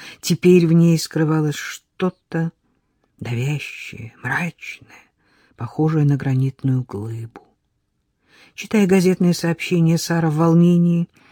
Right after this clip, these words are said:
теребила бахрому шали. В начале июля тысяча восемьсот шестьдесят третьего года,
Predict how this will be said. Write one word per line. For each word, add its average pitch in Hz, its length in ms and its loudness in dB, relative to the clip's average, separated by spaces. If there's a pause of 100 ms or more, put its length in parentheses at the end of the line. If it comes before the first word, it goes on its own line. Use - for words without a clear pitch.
(160)
теребила 156 480 2
бахрому 143 480 -2
шали. 123 520 -12 (480)
В 165 80 -6
начале 185 400 2
июля 180 360 2
тысяча 175 280 -2
восемьсот 160 460 -2
шестьдесят - 360 -6
третьего 143 420 -4
года, 165 400 -4